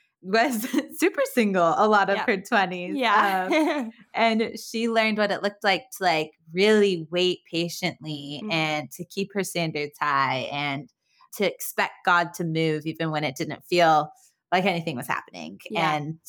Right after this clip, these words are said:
Speaker 1: yeah, I feel like we really do have so much to share, and you will hear it all in this study. I
Speaker 2: Yeah,
Speaker 1: mean, we
Speaker 2: yeah.
Speaker 1: got real and vulnerable and not only shared our experience, but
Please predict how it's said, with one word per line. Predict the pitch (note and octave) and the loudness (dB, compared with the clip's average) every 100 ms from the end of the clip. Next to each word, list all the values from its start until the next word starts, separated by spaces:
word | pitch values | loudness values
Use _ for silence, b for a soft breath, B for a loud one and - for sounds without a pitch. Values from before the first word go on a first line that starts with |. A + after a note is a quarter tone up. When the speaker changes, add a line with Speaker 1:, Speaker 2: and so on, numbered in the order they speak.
| - | -2
Speaker 1:
yeah, | F#4+ A#3+ F#3 | 2 4 2
I | B3+ | 2
feel | A#3 B3 | 2 2
like | B3 | 2
we | C4+ A3 | 0 0
really | G3+ G#3 F3 | 0 -2 -4
do | F#3+ F#3+ F3+ | -2 0 0
have | F3+ F3+ E3+ | 0 -2 0
so | G#3+ F#3+ | 0 0
much | E3+ - - - | -2 -8 -12 0
to | F3 D3 D#3+ | 0 0 -4
share, | - - F#3+ D#3+ E3+ F3+ | -12 -6 -2 0 2 2
and | F#3 F3 D#3+ - | 0 -4 -8 -10
you | F#3 F3 | -6 -4
will | D#3+ E3+ E3+ E3 | 2 2 2 -2
hear | F3 E3+ D#3 | -2 2 2
it | - | 2
all | D#3 D3 C3+ | 2 2 0
in | D3+ | -8
this | D3 - | -12 -12
study. | - D3+ C#3+ C#3 | -2 0 0 -2
I | |
Speaker 2:
Yeah, | D#3 | -4
Speaker 1:
mean, | D3+ D3+ | -6 -6
we | E3+ | -2
Speaker 2:
yeah. | D#3 | 0
Speaker 1:
got | E3+ D#3 - b b _ - | 2 2 -2 b b _ -10
real | C#3+ E3 A3+ B3 A#3+ B3 - | -4 2 2 2 0 -2 -4
and | - D#3+ D3+ | -6 -6 -2
vulnerable | F3 G3 G#3 G3 G3 G3 F#3+ G3 - | 0 2 2 4 4 6 4 0 -2
and | F3 E3+ D#3+ D#3 D#3 F3 F#3 - _ _ | 0 2 2 0 -4 -6 -8 -12 _ _
not | F#3+ F#3+ | -2 0
only | G3+ G3+ G3+ | 0 0 -4
shared | G3+ F#3+ - | 0 0 2
our | E3 D#3+ | 0 0
experience, | - - F#3 E3 - | -6 -4 -2 -2 -2
but | F3+ | -2